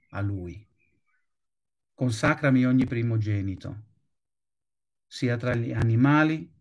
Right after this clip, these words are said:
che gli uomini appartengono a me." Dal versetto tre al sette leggiamo che, eh, c'è un anticipo dell'entrata nella terra promessa.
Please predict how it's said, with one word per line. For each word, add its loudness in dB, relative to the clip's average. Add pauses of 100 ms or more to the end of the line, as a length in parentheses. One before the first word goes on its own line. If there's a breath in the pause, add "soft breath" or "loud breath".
che -4
gli 2
uomini 4
appartengono -2
a -4
me." -6 (1800 soft breath)
Dal 6
versetto 8
tre 8
al 12
sette 4 (560)
leggiamo 6 (920)
che, 6 (300)
eh, -2 (640)
c'è 2
un 12
anticipo 6 (320)
dell'entrata 6
nella 8
terra 4 (680)
promessa. 6